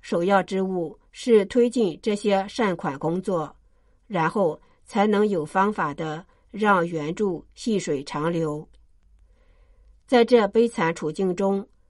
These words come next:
除了物质损失之外，也必须考虑到人民不安和焦虑的情绪。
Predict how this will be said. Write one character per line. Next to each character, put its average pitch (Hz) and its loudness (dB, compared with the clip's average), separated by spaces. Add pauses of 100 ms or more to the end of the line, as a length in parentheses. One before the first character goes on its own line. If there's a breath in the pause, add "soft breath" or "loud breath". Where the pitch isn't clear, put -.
(180)
除 220 4
了 226 4
物 214 0
质 196 -2
损 151 -6
失 180 -4
之 202 -2
外， 196 -2 (440)
也 202 2
必 233 2
须 226 4
考 185 -2
虑 185 -2
到 170 -2 (200)
人 196 2
民 175 0
不 240 0 (120)
安 202 -2
和 160 -4
焦 208 0
虑 220 0
的 151 -4
情 151 -6
绪。 170 -4